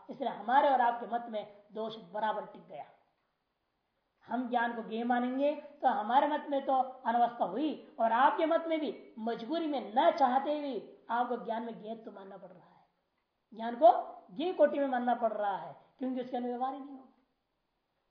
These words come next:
क्योंकि हम सामान्य बना दिए, जो जो व्यवहार का विषय है वह वह ज्ञेय है घटवत। और ज्ञान का व्यवहार होता है,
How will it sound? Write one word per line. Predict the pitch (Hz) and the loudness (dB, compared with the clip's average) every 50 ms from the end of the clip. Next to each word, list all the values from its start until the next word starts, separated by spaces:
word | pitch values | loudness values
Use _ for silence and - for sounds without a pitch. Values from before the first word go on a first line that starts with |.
| _ _ - | _ _ -10
क्योंकि | 240 240 247 | -6 -2 -2
हम | 247 247 | -2 0
सामान्य | - 240 247 254 269 262 285 294 | 2 2 4 4 4 2 2 2
बना | 277 285 277 285 285 | 4 6 8 8 8
दिए, | 277 285 277 269 - - - - - _ _ _ _ _ - | 8 6 2 -2 -4 -6 -14 -20 -20 _ _ _ _ _ -12
जो | 170 190 240 254 247 | -6 0 0 2 2
जो | 262 254 | 2 2
व्यवहार | 240 233 220 226 226 226 226 | 2 4 4 4 2 2 0
का | 214 | -4
विषय | 202 196 220 226 220 220 | -8 -6 -2 2 4 6
है | 254 285 320 359 359 - - - - - _ _ _ _ _ 202 | 6 6 6 4 0 -2 -6 -14 -20 -20 _ _ _ _ _ -2
वह | 208 220 220 214 | 2 2 4 4
वह | 214 208 220 240 - - - - - - _ - | 2 2 2 0 0 -2 -6 -10 -16 -20 _ -18
ज्ञेय | 190 196 196 190 190 190 190 190 190 | -16 -14 -14 -12 -12 -12 -12 -12 -12
है | 143 185 220 320 294 - - _ _ _ _ _ - | -10 -10 -10 -10 -10 -12 -18 _ _ _ _ _ -20
घटवत। | 208 180 190 185 - 185 202 214 208 - 208 196 196 190 196 220 _ _ _ _ _ _ _ _ _ _ _ _ _ _ _ _ _ _ _ _ _ _ _ _ _ _ _ _ | -20 -20 -20 -18 -14 -10 -10 -10 -10 -10 -14 -18 -20 -20 -20 _ _ _ _ _ _ _ _ _ _ _ _ _ _ _ _ _ _ _ _ _ _ _ _ _ _ _ _ _
और | 226 220 214 185 | 0 0 2 0
ज्ञान | 202 240 254 294 311 320 | 0 2 2 2 4 4
का | 320 311 | 4 4
व्यवहार | 302 285 277 277 240 233 | 6 6 8 8 8 6
होता | 240 233 - 233 226 | 4 2 2 2 2
है, | 226 226 226 | 4 2 2